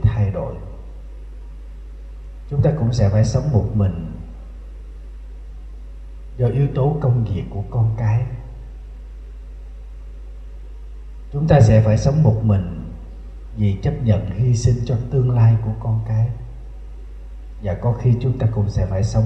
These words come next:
một mình vì già nua, bệnh tật và chết chóc.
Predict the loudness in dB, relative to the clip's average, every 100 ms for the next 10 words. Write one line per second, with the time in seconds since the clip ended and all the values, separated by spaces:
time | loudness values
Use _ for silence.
0 | 2 0 0 0 0 -6 -10 -12 -12 -14
1 | -14 -12 -2 -2 0 2 2 0 -2 0
2 | 2 2 0 -4 -12 -12 -4 -4 -4 -8
3 | -6 -6 -8 -12 -14 -14 -10 -8 -8 -2
4 | 0 0 -2 -4